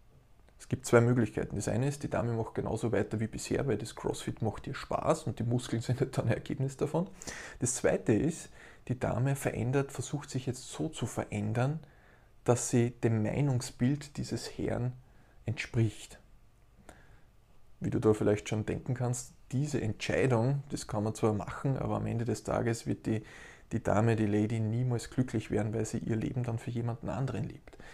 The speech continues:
Das heißt, auch wenn wir wissen, was die anderen über uns denken, wir können uns nicht an siebzehn verschiedene Meinungen, ähm, an die irgendwie anlehnen und versuchen, uns zu adaptieren, denn dann wären wir uns am Ende des Tages selbst untreu.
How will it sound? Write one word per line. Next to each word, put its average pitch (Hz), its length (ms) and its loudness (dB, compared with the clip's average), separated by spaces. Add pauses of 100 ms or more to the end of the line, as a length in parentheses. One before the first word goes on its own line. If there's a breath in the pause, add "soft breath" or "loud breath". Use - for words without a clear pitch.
(100 loud breath)
Das - 140 -6
heißt, 117 260 -2
auch 110 260 2
wenn 139 180 2
wir 131 180 2
wissen, 165 380 0
was 107 160 2
die 110 100 4
anderen 120 340 2
über 117 180 2
uns 151 280 0
denken, 135 520 -2 (680 loud breath)
wir 117 100 0
können 135 340 2
uns 139 200 -2
nicht 135 200 0
an 123 160 4
siebzehn - 480 -2
verschiedene 135 500 0
Meinungen, 139 680 0 (440 loud breath)
ähm, 113 600 2 (420)
an 123 220 0
die 135 180 2
irgendwie 139 460 2
anlehnen 131 560 2
und 127 60 2
versuchen, 131 540 -2
uns - 180 -4
zu - 160 -4
adaptieren, 127 600 0 (360 loud breath)
denn 113 100 -2
dann 110 140 2
wären 110 160 6
wir 123 60 4
uns 120 100 0
am 113 100 2
Ende 117 200 0
des 117 180 -4
Tages 120 380 -4
selbst - 420 -4
untreu. - 420 -2